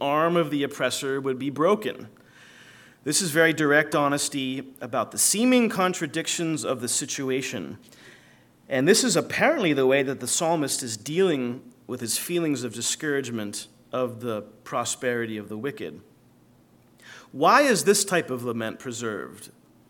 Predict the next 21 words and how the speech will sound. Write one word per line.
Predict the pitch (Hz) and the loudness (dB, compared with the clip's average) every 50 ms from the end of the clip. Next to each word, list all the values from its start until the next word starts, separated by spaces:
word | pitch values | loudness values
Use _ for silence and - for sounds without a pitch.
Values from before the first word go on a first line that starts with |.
| _ _ - | _ _ -8
An, | 120 | -6
a | 120 | -4
lament | 117 120 - 123 135 127 131 139 147 147 | -4 -4 -4 -2 -2 -2 -2 0 0 0
of | 127 113 | 0 -2
anger. | - 113 131 143 147 143 127 110 95 73 78 - - - - - - - _ _ _ - | -2 -2 -2 0 0 -2 -2 -4 -6 -8 -10 -14 -20 -20 -20 -20 -20 -20 _ _ _ -12
Why | - 113 131 147 160 202 | -6 -2 2 2 4 4
would | 202 185 160 | 4 4 4
we | 151 147 139 127 | 2 2 0 0
be | 117 107 120 113 | -4 -6 -6 -6
reading | 113 117 143 185 196 170 147 123 110 | -4 -4 -4 -4 -2 -2 -2 -2 -2
this | 107 107 104 - - - | -4 -4 -4 -4 -4 -6
in | - 127 127 120 | -6 -6 -6 -6
the | 110 | -4
Bible? | 107 117 127 143 170 170 143 139 110 95 98 | -2 0 2 2 2 2 0 -2 -4 -4 -4
Why | 104 123 143 160 | -2 0 0 2
do | 165 151 | 2 0
we | 143 131 | 0 0
recite | 120 113 104 - - - 156 151 156 156 | -2 -4 -4 -4 -2 -2 -2 -2 -2 -2
it | 143 - | -4 -6
together? | - 135 127 131 127 120 113 101 104 107 - - - - - - - - - - - _ _ _ _ _ _ _ _ _ _ _ _ _ _ _ - | -8 -10 -6 -6 -4 -4 -4 -6 -8 -10 -12 -18 -20 -20 -20 -20 -20 -20 -20 -20 -20 _ _ _ _ _ _ _ _ _ _ _ _ _ _ _ -8
Perhaps | - 170 139 151 175 202 196 185 - - - - - - | -4 0 4 6 8 8 8 6 4 0 -2 0 -2 -4